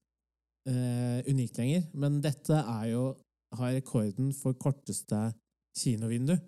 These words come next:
eller hadde da, fordi den gikk,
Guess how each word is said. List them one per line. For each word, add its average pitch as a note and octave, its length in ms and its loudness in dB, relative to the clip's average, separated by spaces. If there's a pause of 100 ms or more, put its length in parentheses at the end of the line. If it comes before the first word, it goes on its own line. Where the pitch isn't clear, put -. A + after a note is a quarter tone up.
(260)
eller C#3 180 4
hadde C#3 300 2
da, D#3+ 100 4 (560)
fordi C#3 560 4
den D3 480 2
gikk, C#3+ 320 -2